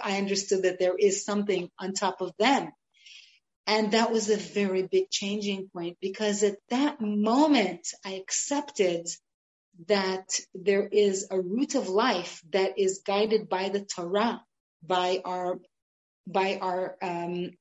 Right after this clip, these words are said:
by the Creator himself that gave the Torah on Mount Sinai.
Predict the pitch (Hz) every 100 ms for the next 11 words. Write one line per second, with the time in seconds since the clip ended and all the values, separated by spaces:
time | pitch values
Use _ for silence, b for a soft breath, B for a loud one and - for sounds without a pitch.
0 | _ - 208 202 - 214 208 262 214 208
1 | 190 - 269 294 - - 185 156 202 214
2 | 214 208 - 185 190 185 - 196 190 196
3 | 262 - - 208 254 190